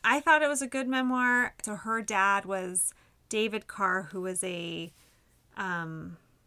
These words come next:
columnist for the New York Times, and I guess pretty well known. Um, but he had a really troubled, like, addiction past, um, up until when her and her twin, Erin and her twin sister were born.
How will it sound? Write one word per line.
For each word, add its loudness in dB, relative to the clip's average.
columnist -4
for -10
the -6
New -6
York -6
Times, -6
and -8
I -8
guess -4
pretty -6
well -8
known. -6
Um, 4
but -2
he -2
had 2
a -2
really -6
troubled, -6
like, -8
addiction -4
past, 2
um, -4
up -2
until -4
when -6
her -6
and -6
her -6
twin, -10
Erin -8
and -10
her -12
twin -12
sister -6
were -6
born. -2